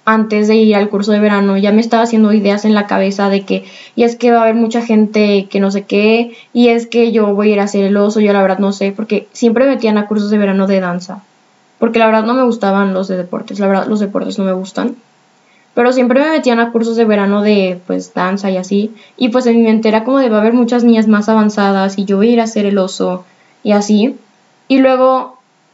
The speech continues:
iba al curso de verano, me tomaba el tiempo de conocer a todas las niñas.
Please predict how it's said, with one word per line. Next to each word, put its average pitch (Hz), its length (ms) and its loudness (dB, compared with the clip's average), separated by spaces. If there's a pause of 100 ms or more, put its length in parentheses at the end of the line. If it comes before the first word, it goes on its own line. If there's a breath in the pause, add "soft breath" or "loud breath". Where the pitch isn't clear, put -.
iba 311 180 2
al 311 140 0
curso 240 220 -2
de 226 100 2
verano, 214 480 0
me 220 140 0
tomaba 214 340 2
el 240 80 -4
tiempo 226 320 -2
de 247 120 0
conocer 214 360 2
a 196 100 -2
todas 202 220 0
las 202 180 -2
niñas. 196 420 -2